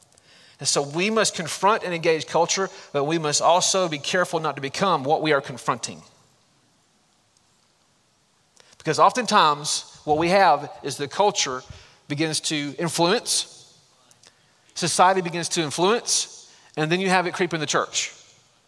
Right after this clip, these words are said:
And then Paul sends someone like Titus that says, "Hey, we gotta clean this mess up." And so here we are reading this scripture about a broken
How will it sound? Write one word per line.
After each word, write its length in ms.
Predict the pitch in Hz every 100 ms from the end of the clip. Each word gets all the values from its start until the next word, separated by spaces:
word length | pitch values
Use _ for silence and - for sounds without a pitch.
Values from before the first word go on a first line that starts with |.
| _ _ _ _ _ _ _ _ _ _ _ _ _ _ _ _ _ _ -
And 80 | 165
then 100 | 185
Paul 200 | 180 156
sends 360 | - 190 151
someone 300 | - 233 175
like 180 | 151 135
Titus 500 | - 196 151 156 - - - _
that 80 | 139
says, 140 | 147
"Hey, 100 | 151
we 80 | 156
gotta 140 | 175
clean 120 | - 139
this 140 | -
mess 180 | 135 -
up." 180 | 95 - - _ _ _ _ _ _ _ _ _ _ _ _ _ _ _ _ _ _ _ _ _ _ _ _ _ _ - -
And 80 | 139
so 80 | 160
here 140 | 151
we 120 | 180 170
are 340 | 143 139 135 -
reading 400 | 131 156 208 190
this 140 | 160 139
scripture 460 | 135 - - 107 - - _ _ _ _ _ _ _ _ _ _ _ _ _ _ _ _ _ _ _
about 200 | - 156
a 60 | 139
broken 560 | 120 156 170 156 147